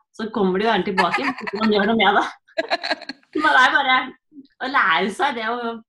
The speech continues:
Speaker 1: få det der, kroppen til å funke, da. Det er så viktig.
Speaker 2: Så hva inspirerte deg til å gå bort fra, fra massasjebenken, egentlig? Kaller dere det massasjebenken i naprapatbusiness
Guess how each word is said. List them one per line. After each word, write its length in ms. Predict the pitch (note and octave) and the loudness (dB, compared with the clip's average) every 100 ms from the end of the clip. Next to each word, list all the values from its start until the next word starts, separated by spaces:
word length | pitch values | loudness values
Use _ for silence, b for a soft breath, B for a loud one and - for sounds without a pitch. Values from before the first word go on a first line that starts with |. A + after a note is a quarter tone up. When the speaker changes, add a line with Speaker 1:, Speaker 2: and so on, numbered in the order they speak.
| _ _ - | _ _ -6
Speaker 1:
få 160 | A#3+ C4+ | -2 0
det 80 | A3+ | 0
der, 240 | A3+ B3+ _ - - | 0 -4 _ -20 -8
kroppen 260 | D4 - E4+ | -8 -2 -2
til 80 | G4+ | 0
å 40 | |
funke, 260 | E4 B3+ F4 | 0 0 -2
da. 80 | - - _ _ _ _ | -4 -8 _ _ _ _
Det 80 | A#3+ | 0
er 140 | A#3 | 0
så 80 | C4 | -2
viktig. 340 | D4 - - E4+ - _ _ b b b F4+ | -10 -10 -10 -10 -12 _ _ b b b -4
Speaker 2:
Så 80 | |
hva 80 | F#4+ G#4 | -2 -2
inspirerte 720 | D5+ - G4 D#4+ D#4 F4+ F4+ | -6 -8 -4 -2 -2 -2 -2
deg 220 | C#4 A#3 - | -2 -2 -4
til 240 | C#4+ C4+ C4 | -6 -4 -4
å 80 | B3+ A#3 | -6 -4
gå 160 | C#4 B3 | -4 -4
bort 240 | C#4+ C#4+ | -6 -8
fra, 300 | - A#3 A3+ G#3+ G#3 | -8 -2 0 0 -2
fra 240 | A3 A#3 A3 G#3+ G#3 G#3 G#3+ | -4 -2 0 0 0 0 0
massasjebenken, 840 | A#3 A#3+ C#4 E4 D#4 E4+ - F3+ | 0 0 0 0 0 0 -2 -2
egentlig? 320 | F#3 G3 F#3+ F3+ | -2 -4 -6 -4
Kaller 240 | C#4 D4 D4+ | -2 -2 -2
dere 220 | C#4+ G#3 | -2 -2
det 60 | F#3 | -4
massasjebenken 720 | F#3 A3 A3+ A#3 A3+ A3 F#3+ | -4 -4 -4 -2 -2 -2 -4
i 220 | F3+ F#3+ F#3 | -4 -6 -6
naprapatbusiness 880 | G3+ G3+ G#3 G3 G3+ G3+ G#3+ G#3+ F3 | -6 -8 -6 -4 -2 -2 -4 -4 -8